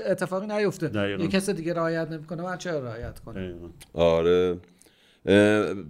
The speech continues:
Speaker 3: به نظرم این لیگ قهرمانان آسیا شروع بشه، ما یه بخشی از سوژه‌مون از دست می‌دیم. هر هفته میایم درباره مجوز حرفه‌ای حرف می‌زنیم، شروع بشه تکلیف مردم
Speaker 2: نه،
Speaker 3: می‌شه.
Speaker 2: اتفاقاً،
Speaker 3: بالاخره
Speaker 2: اتفاقاً می‌خوام بهت بگم،
Speaker 3: ممکنه
Speaker 2: شروع-،
Speaker 3: معلوم نشه.
Speaker 2: نه، نه، شروعش هم...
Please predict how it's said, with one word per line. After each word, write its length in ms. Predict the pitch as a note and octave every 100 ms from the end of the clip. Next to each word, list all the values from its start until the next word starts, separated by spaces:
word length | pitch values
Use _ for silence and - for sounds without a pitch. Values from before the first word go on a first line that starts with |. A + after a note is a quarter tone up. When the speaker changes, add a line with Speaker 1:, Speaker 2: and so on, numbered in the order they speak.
| G#2
Speaker 3:
به 100 | G#2+
نظرم 380 | G#2+ G#2+ C#3+ F#3
این 180 | F#3+
لیگ 240 | F3+ F3 F3+
قهرمانان 500 | E3+ C3+ C3 C3 E3
آسیا 380 | F#3 A#2+ B2+ A#2+
شروع 280 | C3 B2
بشه، 260 | A#2 A2 D3+
ما 180 | E3+ E3
یه 120 | E3
بخشی 440 | C#3+ D#3+ D#3+ - D3+
از 80 |
سوژه‌مون 460 | C3+ A#2 A#2 B2 D#3
از 140 | A#2
دست 240 | A2+ C3+ C#3+
می‌دیم. 240 | B2 G2+
هر 200 | G#2 G#2+
هفته 220 | G#2+ A2+
میایم 180 | B2 C3
درباره 320 | B2 G#2+ G#2
مجوز 440 | A#2 G#2 G2 G#2 B2
حرفه‌ای 340 | G#2+ G2 F#2+
حرف 180 | A2 A#2
می‌زنیم، 280 | A2+ B2+ C3
شروع 260 | B2 G#2+
بشه 180 | G#2+ A2+
تکلیف 400 | C3 A2 - C3+
مردم 260 | A#2+ G#2 B2
Speaker 2:
نه، 40 |
Speaker 3:
می‌شه. 300 | E3+ F#3+ D3+
Speaker 2:
اتفاقاً، 200 | G#2+ G#2
Speaker 3:
بالاخره 220 | D#3+ F#3
Speaker 2:
اتفاقاً 260 | E3+ D#3 D#3+
می‌خوام 240 | F#3 G3
بهت 160 | E3 E3+
بگم، 200 | F3 D3+
Speaker 3:
ممکنه 140 | B2+ B2
Speaker 2:
شروع-، 200 | D#3 -
Speaker 3:
معلوم 220 | C3+ D3+
نشه. 440 | E3+ D#3+ C#3+ C#3
Speaker 2:
نه، 120 | E3
نه، 140 | F3 D3
شروعش 680 | - D3+ D3+ F#3+ E3 C3 C#3
هم... 300 | C#3 D3+